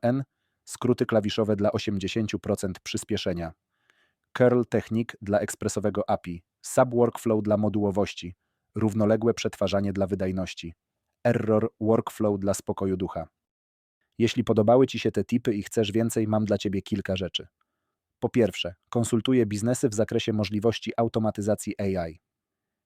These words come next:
Jeśli zastanawiasz się, jak sztuczna inteligencja może pomóc w twojej firmie, napisz do mnie. Po drugie, prowadzę cotygodniowy newsletter o najnowszych przełomach w technologii A I.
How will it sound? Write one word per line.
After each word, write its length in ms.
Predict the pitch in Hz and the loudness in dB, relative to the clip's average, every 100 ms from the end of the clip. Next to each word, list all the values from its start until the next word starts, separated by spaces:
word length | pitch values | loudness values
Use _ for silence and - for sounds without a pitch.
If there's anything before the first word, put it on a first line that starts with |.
| _ - | _ 0
Jeśli 260 | 117 120 | 0 2
zastanawiasz 580 | 110 110 113 123 135 127 | 2 2 2 2 4 2
się, 200 | - 110 | 0 0
jak 240 | 104 127 | 2 2
sztuczna 360 | - 135 - 117 | 0 -4 -2 -2
inteligencja 580 | 107 107 101 110 107 110 | 0 -2 0 0 0 0
może 220 | 107 104 | 0 0
pomóc 320 | - 113 101 | 0 0 -2
w 100 | - | -8
twojej 300 | - 107 95 | -2 0 0
firmie, 420 | - 104 110 117 123 _ _ | -2 -4 -2 -2 -6 _ _
napisz 380 | 113 113 - 95 | -2 0 0 -4
do 120 | 95 | -4
mnie. 240 | 87 87 87 _ _ _ _ _ _ _ - | -6 -10 -14 _ _ _ _ _ _ _ -4
Po 120 | 104 | -2
drugie, 340 | 101 87 80 - _ _ _ _ | 0 -2 -6 -10 _ _ _ _
prowadzę 440 | - 107 120 117 110 | -2 2 4 4 2
cotygodniowy 640 | - 110 104 104 110 107 | 0 -2 -2 0 0 -2
newsletter 440 | 101 - 113 107 104 | -4 0 0 0 -4
o 60 | 107 | -2
najnowszych 520 | 101 104 117 - 113 | -2 0 -2 -2 -8
przełomach 420 | - 104 104 98 - | -2 0 0 -2 -6
w 40 | |
technologii 580 | - - 104 101 95 95 101 | -8 -4 -2 -2 -4 -6 -4
A 280 | 98 95 | -2 0
I. 80 | 92 | -2